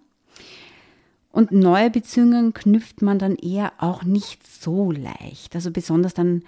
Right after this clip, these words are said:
wenn Venus dann wirklich rückläufig ist ab dem neunzehnten. Denn die Steinbock-Energie, die ist nicht sonderlich offen, vielleicht sogar ein bisschen misstrauisch. Dafür ist sie aber nach einer Aufwärmphase auch sehr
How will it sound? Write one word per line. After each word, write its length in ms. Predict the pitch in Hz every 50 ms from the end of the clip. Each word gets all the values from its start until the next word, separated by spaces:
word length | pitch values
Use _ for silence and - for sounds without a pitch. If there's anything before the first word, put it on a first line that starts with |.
| _ _
wenn 260 | - 170 165 175 180 170
Venus 240 | 170 180 185 170
dann 180 | - 175 170 156
wirklich 260 | 170 165 196 165 -
rückläufig 520 | 170 160 - - 160 151 147 - 151 - -
ist 160 | 156 - 143
ab 160 | 139 - -
dem 80 | 165 156
neunzehnten. 600 | 156 147 143 147 156 - - 147 - - - 160
Denn 160 | - 160 170
die 100 | 175 175
Steinbock-Energie, 760 | - - 156 135 156 175 190 175 - 185 190 185 175 - 202
die 140 | 175 208 202
ist 100 | 196 -
nicht 180 | 214 208 -
sonderlich 560 | - - 170 180 185 190 170 156 156 - - -
offen, 420 | - 175 180 - - - 240 262 254
vielleicht 320 | - 226 208 208 214 -
sogar 180 | - - 233 220
ein 60 | 220
bisschen 340 | - 233 - - - 214 214
misstrauisch. 840 | 214 233 - - - - - - 175 180 202 220 220 - - _ _ _ _ _ _ _ _ _ _ _ _ - -
Dafür 580 | - 185 - - - - 175 180 220 277 269 -
ist 220 | 247 240 - -
sie 100 | - 220
aber 220 | 208 196 202 202 196 - - _ _ -
nach 420 | - 151 147 151 - - 180 -
einer 260 | 214 196 185 - -
Aufwärmphase 920 | - 135 151 165 - - 180 175 175 175 - 170 170 170 175 - - - -
auch 180 | - 156 165 -
sehr 440 | - - - 151 147 151 156 190